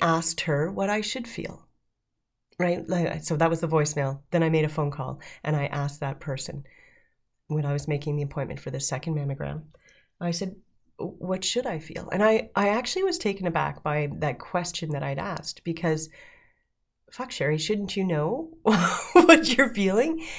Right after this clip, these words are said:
And I, I sort of recognized that, no, I, I, I didn't know if I should take alarm. I didn't know, and maybe it's because I didn't have enough information.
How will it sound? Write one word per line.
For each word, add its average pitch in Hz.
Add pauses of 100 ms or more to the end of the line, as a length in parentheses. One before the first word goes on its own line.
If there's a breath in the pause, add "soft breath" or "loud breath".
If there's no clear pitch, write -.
(180 loud breath)
And 190
I, 190
I 180
sort 190
of 208
recognized 175
that, 196
no, 240
I, 156 (560 loud breath)
I, 170
I 170
didn't 185
know 202
if 220
I 156
should 151
take -
alarm. 135
I 160
didn't 175
know, 180
and 170
maybe 196
it's -
because 180
I 160
didn't 151
have 147
enough 139
information. 170